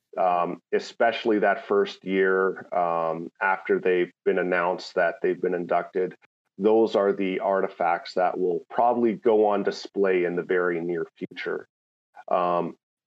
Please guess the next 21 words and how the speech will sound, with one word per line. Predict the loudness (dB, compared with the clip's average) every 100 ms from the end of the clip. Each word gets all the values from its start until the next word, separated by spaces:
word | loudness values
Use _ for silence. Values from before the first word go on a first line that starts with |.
| -4
and | -2 2
then, | 2 0 0
uh, | 0 2 0 0 -2 -6 -14 -4
'cause, | -4 -4 -16 -4
uh, | 0 2 2
they, | 0 0
they | -2 -2 -2
designate, | -2 0 -4 0 -2 -2 -10 -20 _ -6
um, | -4 -4 -4 -8 -18 _ _ _ _
the | -4 -2
inductee, | 0 0 -2 -6 -6 -6 -8 _ _ _ _ _ _ 0
they, | 2
there's | 2 0 0
a, | 0 -2 -6 _ _ _ _ _
the, | -2 0 0
the |
current | -2 0 0 0
inductees | 0 0 -2 -4 -2 -2 -2
are | 0 0
always | 0 0
displayed | -4 -8 -4 0 0 0